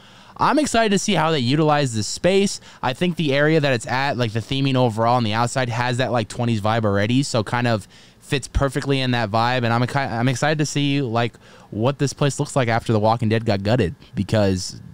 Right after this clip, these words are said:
you know, no one has seen inside there since that the door shut for The Walking Dead. So it's gonna be interesting to see. It's gonna be a little bit weird at first to see, but I'm excited for this one 'cause, you know, nineteen twenties theme, an original,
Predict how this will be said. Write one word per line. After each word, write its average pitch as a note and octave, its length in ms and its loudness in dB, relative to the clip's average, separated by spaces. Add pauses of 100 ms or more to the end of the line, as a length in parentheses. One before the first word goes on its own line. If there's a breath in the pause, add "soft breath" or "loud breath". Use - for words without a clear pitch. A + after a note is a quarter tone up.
you A2 140 0
know, G2 160 0
no G#2 180 2
one A#2+ 120 4
has A#2+ 160 2
seen B2 160 -2
inside A#2+ 320 -2
there G2 160 0 (180)
since - 300 -4
that G2+ 220 -2 (260)
the G2 100 -2
door G2+ 240 -2
shut G#2+ 240 -2
for G2 100 -6
The E2 80 -6
Walking D#2+ 320 -6
Dead. F2 280 -6
So F2+ 380 -4 (580 soft breath)
it's B2 140 -2
gonna G3 160 2
be F3+ 120 2
interesting F3 300 0
to D#3+ 60 4
see. E3+ 340 2
It's C3+ 120 0
gonna E3+ 140 -2
be D#3+ 60 0
a D3+ 60 2
little D#3 140 2
bit C3 140 2
weird C3+ 280 4
at D#3 120 2
first E3+ 300 0
to E3+ 60 -2
see, F3+ 280 0
but B2+ 400 2 (380 soft breath)
I'm C3+ 200 2
excited B2 400 -2
for A2+ 100 0
this A2 180 -2
one G#2+ 220 2
'cause, G2 480 -2
you G#2 80 0
know, F#2+ 60 0
nineteen G#2+ 340 0
twenties A2+ 340 -2
theme, A2 420 -2
an F#2+ 120 -4
original, G#2+ 720 2